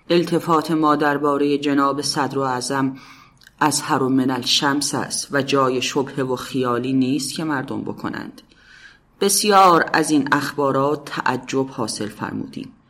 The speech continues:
البته بعد از این هر کس این نوع سخنان یاوه بگوید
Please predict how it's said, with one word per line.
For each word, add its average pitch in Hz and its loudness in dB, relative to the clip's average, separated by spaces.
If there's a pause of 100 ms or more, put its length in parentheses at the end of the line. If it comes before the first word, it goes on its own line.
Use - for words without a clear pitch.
(600)
البته 147 4
بعد 143 4
از 123 0
این 131 0
هر 151 0
کس - -6
این 135 4
نوع 123 0
سخنان 107 -2
یاوه 107 -2
بگوید 110 -2